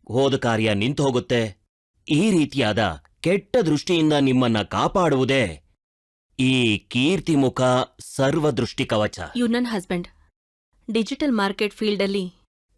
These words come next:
Speaker 2: ಚಿಕ್ಕದಾಗಿ ಒಂದು ಕಂಪನಿನ ರನ್ ಮಾಡ್ತಿದ್ರು. ಮೊದ್ಲು ನಾಲ್ಕ್ ಜನ ಕಂಪನಿನ ಶುರು ಮಾಡಿದ್ವಿ. ಆಮೇಲೆ ಹಂತ ಹಂತವಾಗಿ ಇವರ ಕಠಿಣ ಶ್ರಮದಿಂದ,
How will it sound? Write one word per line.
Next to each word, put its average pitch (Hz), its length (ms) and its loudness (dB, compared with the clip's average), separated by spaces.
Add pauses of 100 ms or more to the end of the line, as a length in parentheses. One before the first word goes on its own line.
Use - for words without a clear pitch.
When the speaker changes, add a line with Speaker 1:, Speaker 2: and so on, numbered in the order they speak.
(140)
Speaker 2:
ಚಿಕ್ಕದಾಗಿ 294 560 0
ಒಂದು 233 240 0
ಕಂಪನಿನ 226 540 -2
ರನ್ 226 200 -2
ಮಾಡ್ತಿದ್ರು. 190 640 -6 (240)
ಮೊದ್ಲು 247 720 0
ನಾಲ್ಕ್ 269 360 0
ಜನ 220 220 0
ಕಂಪನಿನ 220 540 -2
ಶುರು 226 260 -2
ಮಾಡಿದ್ವಿ. 190 480 -4 (480)
ಆಮೇಲೆ 247 440 2 (240)
ಹಂತ 233 340 -2
ಹಂತವಾಗಿ 202 640 -2 (240)
ಇವರ 240 220 2
ಕಠಿಣ 247 420 -2
ಶ್ರಮದಿಂದ, 220 580 0